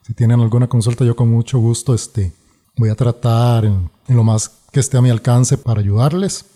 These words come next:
para ubicarlos en hacia dónde quieren ir, si quieren publicar o si quieren, eh, iniciar estos pasos iniciales en, en esta gran aventura que es escribir. Puedo dar mi número telefónico,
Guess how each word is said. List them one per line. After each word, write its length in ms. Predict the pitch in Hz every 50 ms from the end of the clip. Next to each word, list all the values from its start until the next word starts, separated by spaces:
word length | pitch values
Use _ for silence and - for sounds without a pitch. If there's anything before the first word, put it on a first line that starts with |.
| _ _ _
para 140 | 110 98 95
ubicarlos 680 | 95 95 - - 113 113 117 120 123 127 120 - 131
en 280 | 123 107 98 92 80 - _ -
hacia 220 | 131 117 - - 107
dónde 180 | 107 110 127
quieren 420 | 123 - 135 127 131 123 123 135 - -
ir, 220 | 143 139 151 147 -
si 140 | - 139
quieren 340 | - 120 117 113 120 120 113
publicar 640 | - - - 127 117 107 104 - - 120 120 123 135
o 60 | 131
si 120 | 113 - 113
quieren, 480 | - - 110 107 107 113 113 107 92 - _ _ _ _ _ _
eh, 260 | - 127 123 120 120 117 117
iniciar 560 | 117 117 110 - 127 123 127 135 135 135 -
estos 300 | 139 127 - - 143 -
pasos 360 | - 127 123 127 135 147 - -
iniciales 520 | 120 110 101 - 117 113 107 117 117 120
en, 180 | 123 107 90 - - _ _ _ _
en 360 | - 123 120 117 113 113 113
esta 220 | 113 110 - 147
gran 180 | 131 127 135 139
aventura 400 | 135 123 113 123 123 127 131 -
que 240 | - 120 117 117 120
es 140 | 110 - 117
escribir. 580 | - - - 107 107 127 143 156 151 - - _ _ _ _ _ _ _ _ _ _ _
Puedo 320 | 135 127 120 123 127 131
dar 260 | 131 131 131 139 135 127
mi 100 | 127 123
número 280 | 123 127 127 131 127
telefónico, 720 | - 139 120 110 - 123 139 156 160 - 156 147 143 135 -